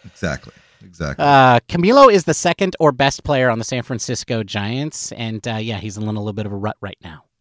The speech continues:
Speaker 2: Well, although he got out of it today. He did.
Speaker 1: Looked
Speaker 2: He
Speaker 1: pretty
Speaker 2: got
Speaker 1: good
Speaker 2: out of it
Speaker 1: today.
Speaker 2: today.
Speaker 1: Looked pretty good.
Speaker 2: Yeah, yeah.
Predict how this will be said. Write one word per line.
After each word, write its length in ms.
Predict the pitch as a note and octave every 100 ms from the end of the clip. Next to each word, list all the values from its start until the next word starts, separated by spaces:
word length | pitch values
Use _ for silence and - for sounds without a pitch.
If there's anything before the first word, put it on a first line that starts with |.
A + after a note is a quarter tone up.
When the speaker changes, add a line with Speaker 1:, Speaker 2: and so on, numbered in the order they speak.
| _ _ _ _ _ -
Speaker 2:
Well, 160 | C4+
although 240 | D#4 B3+ G#3
he 100 | A3
got 180 | A3+
out 120 | B3+ C4
of 80 |
it 80 | A3+
today. 400 | - F#3 - - _
He 120 | - C#3+
did. 160 | F3+
Speaker 1:
Looked 120 | E3+
Speaker 2:
He 20 | C3+
Speaker 1:
pretty 140 | E3+
Speaker 2:
got 80 | F3
Speaker 1:
good 20 |
Speaker 2:
out 80 | C#3
of 80 | B2+
it 120 | E2
Speaker 1:
today. 140 | G#2+ G#2+
Speaker 2:
today. 100 | A#2
Speaker 1:
Looked 140 | -
pretty 180 | A#2+ G#2+
good. 120 | E2
Speaker 2:
Yeah, 200 | D#3+ F2+ - _ -
yeah. 200 | B2+